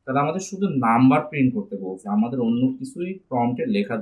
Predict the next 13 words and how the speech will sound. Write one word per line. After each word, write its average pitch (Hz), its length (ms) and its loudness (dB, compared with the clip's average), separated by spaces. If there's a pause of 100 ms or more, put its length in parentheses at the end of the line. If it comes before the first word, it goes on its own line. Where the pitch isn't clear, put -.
দরকার 95 340 -8
নেই। - 100 -16 (380)
তাহলে 139 240 -4
আমরা 156 180 -4
শুধু 170 140 -10 (140)
নাম্বারটা 110 400 2 (100)
প্রিন্ট - 300 4
করব। - 180 -4 (920)
তাহলে 123 260 -6
এই 135 120 -2
ক্ষেত্রে 160 300 -12 (100)
আমরা 131 160 -2 (120)
যদি 117 180 -6